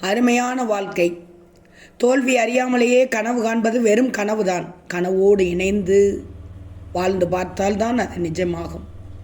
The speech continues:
உன் சாயி சொல்ல வருவது, குறியீடு இல்லாமல் சுழன்றால் நேரம் காட்ட முடியாதது போல குறிக்கோள் இல்லாத வாழ்க்கை இலக்கை அடையாது. முயற்சி செய். வெற்றி காத்து கொண்டிருக்கிறது.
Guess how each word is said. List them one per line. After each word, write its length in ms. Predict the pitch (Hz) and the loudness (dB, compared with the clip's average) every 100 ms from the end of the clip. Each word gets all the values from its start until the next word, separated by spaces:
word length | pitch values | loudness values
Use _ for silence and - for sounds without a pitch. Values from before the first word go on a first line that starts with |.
| - - - - - - - | -18 -18 -18 -18 -18 -16 -8
உன் 180 | 170 165 | -6 -4
சாயி 260 | 175 185 190 | -4 -2 -2
சொல்ல 320 | 175 175 185 | -2 -2 0
வருவது, 520 | 185 175 175 190 214 - - - - - - | 0 0 -2 -4 -6 -10 -16 -16 -18 -18 -6
குறியீடு 460 | - 247 262 269 269 | 0 2 4 4 2
இல்லாமல் 440 | 254 262 269 277 | 2 2 2 2
சுழன்றால் 500 | - 240 240 233 247 | 2 2 4 2 0
நேரம் 380 | 240 214 247 254 | 2 2 2 0
காட்ட 320 | 214 226 233 | -2 -2 0
முடியாதது 600 | 214 202 233 233 220 208 | 0 2 2 2 0 0
போல 240 | 208 233 240 | 2 0 2
குறிக்கோள் 460 | 226 233 - 254 | 2 2 2 4
இல்லாத 340 | 214 214 214 196 | 4 2 0 0
வாழ்க்கை 640 | 202 247 - 247 262 285 - - - - - | 0 -2 0 2 2 -2 -10 -16 -16 -18 -8
இலக்கை 460 | - 185 185 - 175 | -2 0 0 -2 -2
அடையாது. 460 | 170 175 165 165 160 - - - - - - | -2 -4 -6 -8 -12 -16 -16 -18 -18 -18 -8
முயற்சி 400 | 170 185 180 202 | -2 0 -2 -8
செய். 240 | - 202 - - - - - - - | -8 -10 -12 -14 -14 -16 -18 -18 -8
வெற்றி 340 | 180 170 170 196 | -6 -4 -4 -6
காத்து 400 | - 170 165 185 | -6 -8 -8 -10
கொண்டிருக்கிறது. 760 | - 170 170 170 175 180 170 | -8 -8 -6 -8 -8 -10 -10